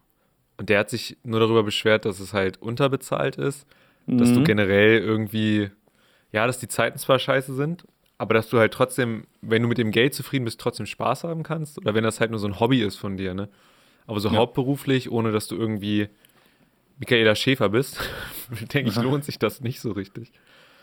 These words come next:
Speaker 2: Das
Speaker 1: Aber
Speaker 2: ist echt
Speaker 1: es,
Speaker 2: krass,
Speaker 1: ich glaube, es
Speaker 2: ey.
Speaker 1: macht Spaß. So. Also es könnte bestimmt Spaß machen, sowas.
Speaker 2: Ja, ja, das stimmt. Also,
Speaker 1: Hm.
Speaker 2: wobei ich auch dazu sagen muss, mit dem ich unterwegs war, der ist auch Produzent. Also der ist, ne,
Speaker 1: Ja.
Speaker 2: D J und Produzent, produziert auch für andere.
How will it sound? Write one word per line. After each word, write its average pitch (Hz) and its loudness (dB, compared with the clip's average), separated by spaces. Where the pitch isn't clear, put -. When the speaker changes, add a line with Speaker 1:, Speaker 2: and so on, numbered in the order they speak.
Speaker 2:
Das 107 -2
Speaker 1:
Aber 104 2
Speaker 2:
ist 101 4
echt - 0
Speaker 1:
es, - -8
Speaker 2:
krass, 131 0
Speaker 1:
ich 127 -6
glaube, 135 4
es 208 2
Speaker 2:
ey. 202 -2
Speaker 1:
macht 180 -2
Spaß. 104 -2
So. 95 -8
Also 104 -4
es 98 -10
könnte 127 -2
bestimmt 101 -10
Spaß - -8
machen, 101 -14
sowas. 101 -18
Speaker 2:
Ja, 101 2
ja, 98 -2
das 113 -2
stimmt. 107 -2
Also, 107 4
Speaker 1:
Hm. 90 -12
Speaker 2:
wobei 113 4
ich 131 2
auch 113 2
dazu - -2
sagen 113 4
muss, 113 0
mit 113 0
dem 117 6
ich 117 4
unterwegs 113 2
war, 110 4
der 104 6
ist 101 0
auch 107 4
Produzent. 104 0
Also 98 0
der 98 4
ist, - -10
ne, 113 0
Speaker 1:
Ja. - -20
Speaker 2:
D 117 2
J 107 0
und 107 -4
Produzent, 117 -2
produziert 107 -2
auch 104 0
für 107 0
andere. 107 0